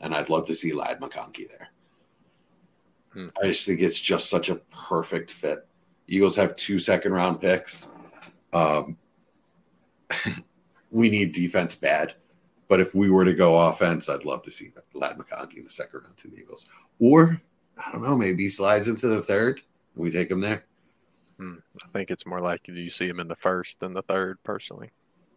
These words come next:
Speaker 1: Yeah. Yeah, I'm, I'm hoping, I think fifty-four is our earliest second round pick. Love to see him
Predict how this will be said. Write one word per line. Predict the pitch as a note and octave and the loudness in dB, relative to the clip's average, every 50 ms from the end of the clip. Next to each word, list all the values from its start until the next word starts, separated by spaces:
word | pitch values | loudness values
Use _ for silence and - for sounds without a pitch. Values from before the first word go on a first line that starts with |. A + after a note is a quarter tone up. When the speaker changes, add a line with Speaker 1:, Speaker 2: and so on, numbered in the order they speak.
| _ _ - | _ _ -16
Speaker 1:
Yeah. | - - G1+ G1+ - - - - _ _ _ _ _ _ _ _ _ - | -10 -8 -8 -8 -8 -10 -16 -20 _ _ _ _ _ _ _ _ _ -4
Yeah, | F#2 F#2+ F#2+ - | -2 0 0 2
I'm, | - A#2 A#2+ A#2+ A#2+ A#2 - - | 4 4 6 6 4 2 0 0
I'm | G2+ G2 | -2 0
hoping, | G2+ G#2 G#2 F2 G2 F2+ | 2 2 2 2 2 0
I | F#2 F#2+ | 0 -2
think | - F2+ D#2+ - - | -2 -4 -8 -10 -14
fifty-four | - - F2 - - F#2 F2 - - E2+ F2 F2 F2+ | -14 -14 -14 -10 -8 -8 -8 -6 -6 -4 -2 -2 -2
is | F2 E2 | -2 0
our | F#2+ F2 F2 - | 0 0 0 0
earliest | E2 F#2 F2+ F2+ F2+ F2+ - | 0 0 0 0 -2 -2 -2
second | - F2+ E2 - F#2 | -4 -4 -4 -4 -4
round | F2+ F2+ E2+ D#2+ | -4 -4 -4 -2
pick. | - F#2 F2+ E2+ - _ _ _ _ _ | -2 -2 -2 -4 -8 _ _ _ _ _
Love | - D#2 D2+ D2 | -6 -6 -6 -4
to | D2+ | -6
see | - - D2+ | -8 -8 -6
him | C#2+ D2 C#2+ D2 | -8 -8 -10 -14